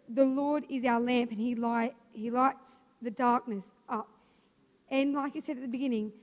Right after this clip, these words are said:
the light shines in the darkness and the darkness has not overcome it. So our King, our Father, our God has defeated the devil and the darkness, and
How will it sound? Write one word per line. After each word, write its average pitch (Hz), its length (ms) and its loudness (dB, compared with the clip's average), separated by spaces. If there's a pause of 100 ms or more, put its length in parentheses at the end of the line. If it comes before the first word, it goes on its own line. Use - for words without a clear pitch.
(180)
the 269 80 2
light 285 320 2
shines 285 340 0
in 285 80 -2
the 247 80 -2
darkness 240 440 -4
and 240 100 -2
the 233 60 0
darkness 254 440 -2
has 233 140 -6
not 247 260 0
overcome 226 420 -4
it. 202 120 -4 (380)
So - 140 -6
our 320 260 2
King, 269 400 0
our 247 100 0
Father, 269 340 0 (120)
our 285 180 4
God 269 460 6 (260)
has 311 300 4
defeated 254 680 2 (220)
the 269 80 0
devil 233 460 0
and 254 180 4
the 240 60 6
darkness, 226 640 2
and 233 280 2